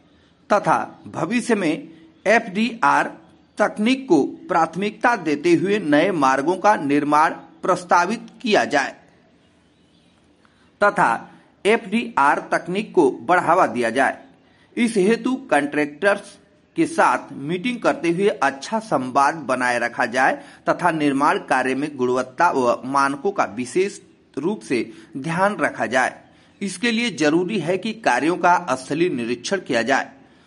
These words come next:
उप मुख्यमंत्री श्री केशव प्रसाद मौर्य द्वारा दिए गए निर्देशों के क्रम में उत्तर प्रदेश ग्रामीण सड़क विकास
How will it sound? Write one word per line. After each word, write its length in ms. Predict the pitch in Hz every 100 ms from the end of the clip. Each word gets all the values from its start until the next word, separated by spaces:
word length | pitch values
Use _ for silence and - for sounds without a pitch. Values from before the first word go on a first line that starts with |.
| _ -
उप 180 | 269 240
मुख्यमंत्री 580 | 220 - 180 180 208 220
श्री 200 | 160 160
केशव 320 | 151 156 196
प्रसाद 380 | 143 139 143 131
मौर्य 260 | 139 165
द्वारा 260 | 131 127 139
दिए 320 | 127 127 175
गए 180 | 175 147
निर्देशों 540 | 135 123 117 131 147 208
के 160 | - 139
क्रम 240 | 131 143
में 280 | 170 202 202
उत्तर 320 | 135 - 180
प्रदेश 420 | 170 117 127 160 -
ग्रामीण 380 | 127 120 143 180
सड़क 300 | - 120 131
विकास 540 | 117 113 117 123 151